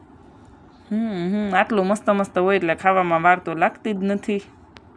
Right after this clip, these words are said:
અને પછી આપણા ને આપણા વ્લોગ આપણને YouTube-માં જોવાની કેટલી મજા આવે. જો, મને તો બહુ મજા આવે મારા વ્લોગ જોવાની. તમને મજા આવે છે કે નહીં મારા વ્લોગ જોવાની?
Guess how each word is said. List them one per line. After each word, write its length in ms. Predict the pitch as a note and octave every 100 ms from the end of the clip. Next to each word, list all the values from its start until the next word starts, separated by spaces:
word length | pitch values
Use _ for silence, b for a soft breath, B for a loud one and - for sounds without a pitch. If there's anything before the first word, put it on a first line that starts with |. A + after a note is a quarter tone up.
| - - B B B B -
અને 160 | E3+ D#3+
પછી 260 | E3+ -
આપણા 320 | F3+ F#3 G#3
ને 100 | F3+
આપણા 240 | F3+ F3+ F3
વ્લોગ 320 | E3 F#3 F3+
આપણને 380 | F3 F3 E3+ F3
YouTube-માં 400 | F3 E3+ E3 D#3
જોવાની 320 | F3+ F3+ D#3
કેટલી 300 | F#3 F#3+ D#3+
મજા 340 | D3 D3 D#3
આવે. 260 | D3+ D3+ D3+ - - - - -
જો, 200 | D3+ E3 - - - - B B B -
મને 180 | F3+ F#3+
તો 140 | E3+ E3+
બહુ 260 | G3+ A#3+
મજા 260 | A3+ F3 F3+
આવે 180 | E3 D#3+
મારા 260 | E3+ E3
વ્લોગ 320 | D#3 E3 D#3+
જોવાની. 420 | D#3 D#3+ D#3+ D#3 D#3 B B B B -
તમને 280 | F#3+ A#3 A3+
મજા 300 | A3 A3+ A3
આવે 240 | G#3 B3 B3+
છે 160 | B3+
કે 140 | - F3+
નહીં 160 | E3
મારા 200 | E3 D#3+
વ્લોગ 300 | D#3+ E3+ E3
જોવાની? 460 | D#3 D#3 D#3 D#3+